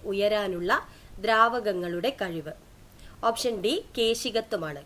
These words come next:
കേശികത്വം. ഒരു കലോറി എത്ര ജൂളാണ്? ഒരു കലോറി എന്ന് പറയുന്നത് എത്ര ജൂളാണ്? ഒരു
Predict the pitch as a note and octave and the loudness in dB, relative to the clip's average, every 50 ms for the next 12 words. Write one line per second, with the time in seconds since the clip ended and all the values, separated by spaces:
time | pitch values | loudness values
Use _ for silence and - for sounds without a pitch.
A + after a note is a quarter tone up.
0 | - - F#3+ F3+ F3+ - D#3+ E3 - - - - - - - - - - - - | -8 -6 -6 -4 -6 -8 -10 -10 -12 -12 -14 -18 -18 -18 -20 -20 -20 -20 -20 -20
1 | - - - - - - C#4+ C#4+ D#4 E4+ E4 - B3 G#3+ G#3 G#3 G#3 G#3 G#3 A3+ | -20 -20 -20 -20 -8 2 4 4 6 6 4 2 2 2 4 4 4 4 4 2
2 | C#4+ F4 - - G#3 G3+ - - A#3 A#3 A3+ F3 F3 F3 F3 F3 F3 E3 D#3 D3 | 0 -2 -2 -4 -6 -6 -4 -2 -2 -2 -2 -2 -4 -4 -4 -2 -4 -4 -4 -6
3 | C3+ C3+ - - - - - - - - - - - - - - - A#3+ B3 C#4 | -10 -12 -16 -20 -20 -18 -16 -14 -14 -14 -14 -16 -20 -20 -8 -2 0 2 2 2
4 | C4+ - G#3 G3 G3 G3 G3+ G3+ G3+ A#3 C4+ - - G3 F#3+ F#3+ F3+ F3+ F3 F3 | 2 2 2 2 2 2 0 0 0 -2 -2 -6 -6 -6 -6 -6 -4 -4 -4 -4
5 | E3+ F3 F3+ F3 G#3+ C#4+ E4 - - G3 G3 - - - A3 A#3+ C#4+ - F#3 F3 | -4 -4 -2 2 2 2 2 2 0 0 0 0 -2 0 2 2 2 2 -2 -10
6 | E3 G3 G3 F#3+ G3 F#3+ E3+ D#3 D3 C#3+ D3+ - - - - - - - - - | -10 -8 -6 -4 -4 -2 -4 -4 -6 -10 -14 -18 -20 -20 -20 -20 -20 -20 -20 -20
7 | - - - - - - - - - - - - - - - - - - - C4 | -20 -20 -20 -20 -20 -20 -20 -20 -20 -20 -20 -20 -20 -20 -20 -20 -20 -4 0 0
8 | B3+ C#4+ | 2 2